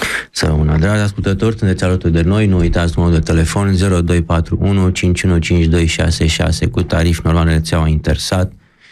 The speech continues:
și numărul de S M S zero șapte șase opt unu doi trei patru cinci șase cu tarif normal în rețeaua Telecom. Aveți contact pe pagina de Facebook Radio Dobrogea. Ne puteți urmări și video pe pagina noastră de internet radio dobrogea punct ro.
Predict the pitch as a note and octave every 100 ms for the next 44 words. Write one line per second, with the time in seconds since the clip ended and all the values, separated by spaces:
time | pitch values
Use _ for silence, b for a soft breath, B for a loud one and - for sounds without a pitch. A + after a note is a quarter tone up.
0 | B B B - A#2 A2+ G#2 G2+ G2 F#2+
1 | F#2 G#2 F#2+ G2 F2+ - F#2 - E2+ -
2 | F2+ F2 E2+ E2+ - F2 E2 E2+ E2 E2
3 | D#2+ E2 E2 D#2 E2 D#2+ - F#2+ G2+ F2+
4 | E2+ F2 E2 D#2+ E2 - E2 E2 E2 D#2+
5 | - D#2+ D#2 D#2+ D2+ D2+ D#2+ C#2 - B
6 | B B B B E2 E2 F#2+ - E2 D#2+
7 | D#2+ G2 G#2 - D#2+ E2+ E2+ E2 E2 -
8 | G2 F2 D#2+ E2+ F2 E2+ D#2+ D#2+ G2+ F#2+
9 | F2+ E2+ F2 F#2 B B B B B -
10 | A2+ G#2+ A2+ G#2+ G#2 G2+ G2 - F2+ A2
11 | G#2 G2 G2 F2+ F#2 F#2 F#2 F2+ E2+ E2+
12 | E2 E2+ F2+ - F2+ F2 E2 D#2+ E2 E2+
13 | E2+ E2 - D#2+ E2 - - D#2